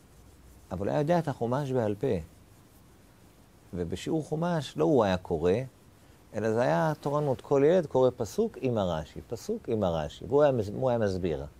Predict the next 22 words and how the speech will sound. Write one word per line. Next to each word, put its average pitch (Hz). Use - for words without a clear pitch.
ככה 139
הוא 135
דילג 127
על 117
הצורך 117
לקרוא, 98
זה 92
היה 107
הפטנט 95
שלו, 76
שהוא 165
רוצה, 170
כל 196
ילד 151
יקרא 110
פסוק 233
עם 185
רש"י. 123
הוא 95
לא 131
היה 110
רואה. 73